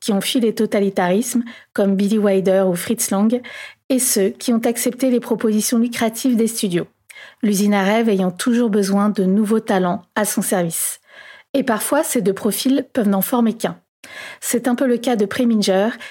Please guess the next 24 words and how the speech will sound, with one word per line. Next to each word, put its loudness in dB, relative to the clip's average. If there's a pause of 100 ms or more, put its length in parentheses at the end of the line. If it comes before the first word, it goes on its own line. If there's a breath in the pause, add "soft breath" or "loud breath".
(120 loud breath)
qui 0
est 2
venu 2
à 4
Hollywood 2
en 2
mille 4
neuf 0
cent 0
trente-cinq -2 (220 loud breath)
suite -2
à 2
l'invitation 0
du 0
studio 0 (280 loud breath)
La 0
Twentieth 0
Century 0
Fox. -4 (400 loud breath)
Et 2
dans 2
le 2
même 2
temps, 0